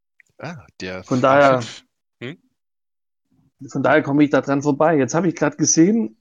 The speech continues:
Speaker 2: aber ich will jetzt nicht ablenken. A fünf links ab. <laughs>
Speaker 1: Wollte ich auch gerade sagen, er hat ein Bild von einem, äh, vom Teldec-Logo,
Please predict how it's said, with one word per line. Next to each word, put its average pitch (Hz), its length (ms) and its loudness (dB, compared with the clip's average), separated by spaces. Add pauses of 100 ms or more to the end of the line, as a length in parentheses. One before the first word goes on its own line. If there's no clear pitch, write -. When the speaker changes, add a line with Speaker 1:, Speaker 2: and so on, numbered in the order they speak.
Speaker 2:
aber 139 260 0
ich 139 180 -4
will 151 100 4
jetzt 143 160 0
nicht 147 100 -8
ablenken. 180 720 -6
A 180 220 2
fünf 185 360 -2
links 180 240 0
ab. 185 320 0 (180)
<laughs> - 120 -20 (200)
Speaker 1:
Wollte 302 240 2
ich 285 60 0
auch 285 80 -10
gerade 156 320 -2
sagen, 139 300 -6
er 139 80 -12
hat 131 160 -16
ein 123 160 -14
Bild 127 220 -14
von 131 200 -12
einem, 123 460 -14
äh, 123 160 -14
vom 123 200 -18
Teldec-Logo, 101 840 -14